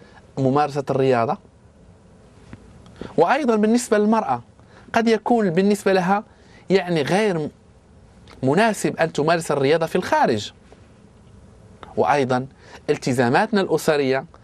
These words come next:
قد لا تتيح لنا الفرصة أن نخرج خارج البيت لنمارس الرياضة. لاحظ معي كل هذه المنطلقات. إذن الصحة مهمة، الرياضة مهمة للحفاظ على الصحة،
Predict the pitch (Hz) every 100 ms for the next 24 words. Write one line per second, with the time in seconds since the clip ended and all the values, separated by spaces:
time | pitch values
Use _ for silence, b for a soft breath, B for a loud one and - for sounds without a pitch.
0 | b - 143 135 139 127 123 180 - 143
1 | 135 120 175 - 131 120 131 156 151 135
2 | 143 - 156 139 139 127 131 143 127 113
3 | 120 135 131 123 139 156 B B 170 208
4 | 214 127 95 - - - - - - -
5 | - - - - B B B B - 135
6 | - 127 127 123 - 120 120 120 110 104
7 | 107 104 - 101 - - - - B B
8 | B B B 131 139 147 123 - 170 -
9 | 151 147 147 170 101 - - B B B
10 | B - 131 127 151 165 156 143 180 185
11 | 160 156 - 151 165 147 151 - 180 -
12 | 101